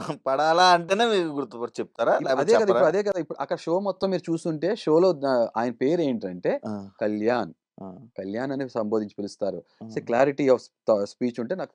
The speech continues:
Speaker 2: clarity of thought ఉంటది. ఎలా అంటే ఇప్పుడు మీరు పవన్ కళ్యాణ్
Speaker 1: మీరు
Speaker 2: అనగానే
Speaker 1: అందరూ
Speaker 2: పవన్,
Speaker 1: కళ్యాణ్ అంటారు,
Speaker 2: పవన్
Speaker 1: నేను పవన్
Speaker 2: స్టార్
Speaker 1: కళ్యాణ్ అంటాను.
Speaker 2: అలా కాదు కదా.
Speaker 1: ఆయన పేరు కాదు కదా, ఆయన
Speaker 2: కాదు,
Speaker 1: పేరు అదే కదా.
Speaker 2: కాదు, షోలో తన పేరు తను పెట్టుకుందే కళ్యాణ్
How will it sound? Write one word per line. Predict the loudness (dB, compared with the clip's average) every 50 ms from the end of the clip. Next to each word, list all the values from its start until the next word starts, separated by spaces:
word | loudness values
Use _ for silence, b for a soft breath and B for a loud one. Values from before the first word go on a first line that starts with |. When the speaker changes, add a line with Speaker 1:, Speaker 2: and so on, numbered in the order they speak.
| -4
Speaker 2:
clarity | -2 -2 0 0 -2
of | -2
thought | 0 0 0 0 0
ఉంటది. | -6 -4 -2
ఎలా | 2 2 2
అంటే | 2 2 -2 -6
ఇప్పుడు | -6 _ _ _ -10 -4 -4
మీరు | -4 -2
పవన్ | 0 0 0 0 0
కళ్యాణ్ | -2 -4 0 2
Speaker 1:
మీరు | 4 6
Speaker 2:
అనగానే | 6 6 6
Speaker 1:
అందరూ | 4 6
Speaker 2:
పవన్, | 8 8
Speaker 1:
కళ్యాణ్ | 8 8 8 6
అంటారు, | 6 2 2 0 0
Speaker 2:
పవన్ | 2 2
Speaker 1:
నేను | 2 2
పవన్ | 2 2
Speaker 2:
స్టార్ | 4 6 6 6 6 4 2
Speaker 1:
కళ్యాణ్ | 4 2 2 2
అంటాను. | 0 -4 -2 -4 -6 -4 -4 -8 -8 -12 _ _ -10
Speaker 2:
అలా | -8 -8 -6
కాదు | -4 -4 -4 -2
కదా. | -2 -4 0 2
Speaker 1:
ఆయన | 2 2 6
పేరు | 8 8 8 8
కాదు | 6 4 4 4 4 6
కదా, | 4 4 4 4
ఆయన | 4 4
Speaker 2:
కాదు, | 4 6 6
Speaker 1:
పేరు | 6 6
అదే | 6 6 4 4
కదా. | 4 4 4 4 4
Speaker 2:
కాదు, | 2 2 0 0 -2 -2 -2
షోలో | -4 -8 -4 0 2 4 4 4 2 2 0 -4
తన | -4 -4 -4 -4 -4
పేరు | -2 -2 0 0 0 0
తను | -2 -4 -4 -4 -4
పెట్టుకుందే | -4 -4 -6 -6 -6 -10 -10 -10 -6 -6 -8
కళ్యాణ్ | -6 -2 -2 -2 0 0 -2 -2 -4